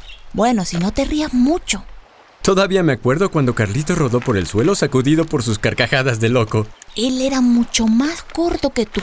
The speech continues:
Speaker 1: por supuesto. ¿Sabes cuándo fue eso? En el año cuarenta y uno, unos días después de que ustedes desembarcaron.
Speaker 2: No, tía. Fue en agosto del cuarenta y dos,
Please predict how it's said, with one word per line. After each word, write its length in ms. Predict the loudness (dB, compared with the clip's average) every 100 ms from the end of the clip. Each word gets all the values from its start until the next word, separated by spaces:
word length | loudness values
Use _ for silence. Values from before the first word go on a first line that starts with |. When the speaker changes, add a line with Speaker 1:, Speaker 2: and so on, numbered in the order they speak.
| -4
Speaker 1:
por 120 | -4
supuesto. 640 | -4 -10 -8 -8 -8 -10 -12 -14 -20 -20 -20 -20 -12
¿Sabes 400 | -4 0 0 -2
cuándo 320 | -4 -4 -4
fue 200 | -2 -2
eso? 220 | -2 -4 -8 -14 -20 -20 -18 -18 -16 -16 -18 -4
En 160 | 0 0
el 180 | 0 0
año 300 | 2 2 2
cuarenta 520 | 0 0 0 0 0
y 60 | 0
uno, 400 | 2 2 0 -2 -8 -14 -14 -16 -16 -2
unos 440 | 0 0 -2 -2
días 320 | -2 0 0
después 440 | 0 -2 -2 -2 -2
de 100 | -4
que 120 | -2
ustedes 480 | -2 2 2 2 2
desembarcaron. 1120 | 0 2 0 2 0 -2 -2 0 0 0 -6 -12 -16 -4
Speaker 2:
No, 420 | 2 4 4 2 0
tía. 380 | 0 2 0 -4 -14 -20 -14
Fue 220 | 2 4
en 60 | 4
agosto 340 | 2 0 0
del 120 | 0 0
cuarenta 360 | 0 2 2
y 60 | 2
dos, 440 | 2 0 -2 -10